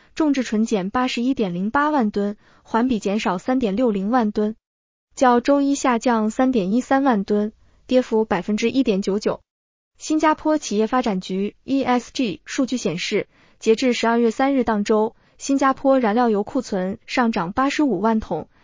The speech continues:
达到两千五百五十五点九万桶的三周高点。新加坡轻质硫分油库存下降三十九点七万桶，至三周低点一千三百一十二点七万桶。新加坡中质硫分油库存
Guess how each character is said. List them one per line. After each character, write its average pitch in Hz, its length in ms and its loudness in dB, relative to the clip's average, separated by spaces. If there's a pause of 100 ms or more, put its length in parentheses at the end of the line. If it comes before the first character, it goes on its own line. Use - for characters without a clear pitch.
(140)
达 202 160 -2
到 233 220 2
两 196 200 0
千 254 240 0
五 240 80 0
百 226 160 0
五 196 140 0
十 214 120 -2
五 214 160 0
点 233 200 2
九 202 160 0
万 233 180 2
桶 185 180 -6
的 - 120 -8
三 240 200 0
周 247 140 2
高 262 180 2
点。 - 220 -4 (580)
新 302 220 -2
加 302 160 2
坡 294 300 0
轻 311 220 -2
质 294 120 0
硫 220 160 2
分 262 200 0
油 220 160 2
库 - 180 -4
存 196 420 -4
下 240 240 -2
降 226 240 0
三 269 180 0
十 269 100 -4
九 240 160 0
点 202 180 -2
七 - 180 -6
万 294 220 2
桶， - 280 -8 (360)
至 226 160 2
三 262 220 0
周 277 140 2
低 285 160 -2
点 - 380 -4
一 247 120 -4
千 247 220 -2
三 262 200 -2
百 190 140 -2
一 226 140 -2
十 254 120 -2
二 247 100 2
点 190 200 -6
七 - 200 -4
万 285 220 2
桶。 - 220 -10 (600)
新 294 200 -2
加 294 160 2
坡 285 300 2
中 294 180 0
质 285 140 0
硫 214 160 2
分 240 180 0
油 208 120 0
库 247 200 -4
存 190 380 -4